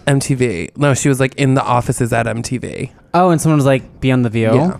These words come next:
Speaker 2: Oh my God.
Speaker 1: She went to the interview in a jean skirt.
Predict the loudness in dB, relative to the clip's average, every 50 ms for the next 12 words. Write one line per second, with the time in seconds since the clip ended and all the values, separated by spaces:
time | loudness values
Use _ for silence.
0 | -16 _ _ _ -6 -6 -4 -4 -4 -4 -2 0 0 2 0 0 -2 -6 -10 -12
1 | -14 -12 -14 -14 -14 -10 -4 -2 0 0 0 0 0 -2 0 0 0 -2 -2 -4
2 | -4 -4 -4 -4 -4 -4 -4 -6 -8 -8 -8 -8 -8 -8 -10 -12 -12 -12 -12 -14